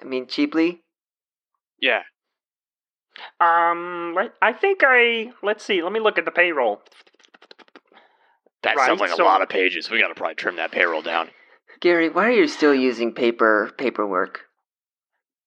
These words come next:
Speaker 3: Well, I'm an old-fashioned guy. Computers confuse me.
Speaker 1: Okay, well
Speaker 3: Well, it looks like I have three boys,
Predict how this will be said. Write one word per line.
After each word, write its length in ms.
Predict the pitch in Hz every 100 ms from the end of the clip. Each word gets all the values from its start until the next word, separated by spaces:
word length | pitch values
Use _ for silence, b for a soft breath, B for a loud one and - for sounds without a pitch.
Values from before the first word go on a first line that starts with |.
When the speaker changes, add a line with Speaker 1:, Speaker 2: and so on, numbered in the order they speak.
| _ B B B -
Speaker 3:
Well, 140 | 180
I'm 180 | 135 160
an 80 | 170
old-fashioned 720 | 175 180 190 175 180 226 208
guy. 380 | 214 226 240 170
Computers 540 | - 180 311 359 370
confuse 840 | - 196 - - 135 143 190 160 -
me. 360 | 151 151 143 - - - - - _ _ _ _ B B B B B B B _ _ _ -
Speaker 1:
Okay, 440 | 147 - 170 123
well 280 | 120 123 - _ _ _ _ B B B B _ _ _
Speaker 3:
Well, 360 | - 151 151 170
it 80 | 160
looks 240 | 202 -
like 160 | 196 160
I 100 | 143
have 300 | 170 147 - -
three 600 | 170 202 226 233 240 240 _ _ -
boys, 960 | 175 156 147 139 160 240 403 - -